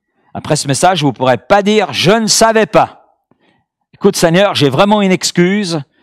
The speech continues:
Voilà, je ne savais pas. » Non, là, vous ne pourrez pas le dire. Désolé pour vous, hein.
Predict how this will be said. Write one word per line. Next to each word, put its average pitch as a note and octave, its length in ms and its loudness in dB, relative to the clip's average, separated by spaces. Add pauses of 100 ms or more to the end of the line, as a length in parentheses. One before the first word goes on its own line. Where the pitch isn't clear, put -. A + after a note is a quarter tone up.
(260)
Voilà, D3 480 0 (220)
je D#3+ 120 -2
ne E3+ 60 0
savais D3 280 0
pas. » G#2+ 240 0
Non, B2 180 -4 (100)
là, A#2+ 440 -6
vous A#2+ 140 -10
ne A#2 40 -8
pourrez A#2+ 220 -4
pas B2 120 -2
le G#2 120 -4
dire. F2 320 -16 (520)
Désolé B2+ 360 -2
pour A2 180 -8
vous, F2 160 -12
hein. F2+ 140 -18